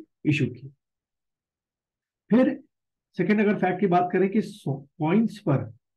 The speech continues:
जो आपकी क्या थी? स्क्रिप्ट थी, ठीक है, वो किस लैंग्वेज में थी? अगर ऐसा कुछ क्वेश्चन आता है तो आप टिक करना ग्रीक and खरोष्टी।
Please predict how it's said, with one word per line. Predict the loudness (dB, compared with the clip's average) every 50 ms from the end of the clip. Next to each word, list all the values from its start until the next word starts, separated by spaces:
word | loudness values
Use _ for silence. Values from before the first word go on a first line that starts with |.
| _ _ _ _ _ _ _ -4
जो | 0 2 4
आपकी | 4 4 4 2 0 -2 -4 -2
क्या | 0 2 2 2 2
थी? | 2 2 2 2 0 -4 -8
स्क्रिप्ट | -18 -20 -20 -14 _ -2 0 0 0 0 -2 -6
थी, | -8 -8 -8 -8 -12 _ _ _ _ _ _ _ _ _ _ _ _ _ _ _ _ _ -2
ठीक | -2 0
है, | 0 -2
वो | -4 -2 2 2 2 4
किस | 4 2 2 2 0
लैंग्वेज | -2 -2 0 0 0 0 0
में | -2 -2 -2
थी? | -4 -4
अगर | -4 -4 -2
ऐसा | -2 -2 -2 -4
कुछ | -4 -2 -4 -4 -4
क्वेश्चन | -6 -4 -4 -4
आता | -4 -4 -2 -4
है | -4 -4 -6 -10 _ _ _ _ _ _ _ _ _
तो | 0
आप | 2 2 2 0 -2 -4
टिक | -4 -4 -2
करना | -2 -2 0 -2 -2 -4 -4
ग्रीक | -6 -4 0 2 4 4 4 4 2 -2 -6 -4
and | -4 -2 -2 -2 -2
खरोष्टी। | -2 -2 -4 -6 -12 -16 -20